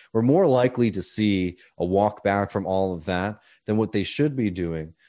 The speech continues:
Um, which is like, this is just free advice for damn liberals, right? This isn't radical socialists coming to change, like, the full dynamics of the economy or anything like that.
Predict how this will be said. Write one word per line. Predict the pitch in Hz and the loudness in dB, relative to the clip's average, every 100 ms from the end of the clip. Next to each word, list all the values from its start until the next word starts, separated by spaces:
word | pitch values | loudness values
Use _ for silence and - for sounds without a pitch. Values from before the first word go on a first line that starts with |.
| _ - | _ -6
Um, | 82 80 78 82 | -4 -4 -6 -8
which | 92 92 | -8 -6
is | 95 | -4
like, | 101 | -4
this | - 151 | -4 -4
is | |
just | 156 143 | -4 -8
free | - 175 | 0 2
advice | 160 160 160 | 2 -2 -4
for | - 131 | -6 -6
damn | 143 147 | -4 -2
liberals, | 147 160 104 82 - | 2 2 2 -2 0
right? | 92 | -2
This | 113 120 | 0 -2
isn't | 123 151 | 0 0
radical | 110 117 123 - | 2 2 2 0
socialists | 107 123 113 - 110 98 - | 0 0 0 0 0 -2 0
coming | 117 110 | 0 0
to | 104 | -2
change, | - 120 110 104 | -4 -4 -4 -2
like, | 104 101 | -4 -4
the | 98 | -6
full | 113 | -6
dynamics | 98 104 95 101 98 - | 0 0 2 0 -4 -6
of | 92 | -10
the | |
economy | 101 104 104 | -8 -6 -6
or | |
anything | 90 92 | -8 -8
like | 87 85 | -8 -10
that. | 87 - | -12 -16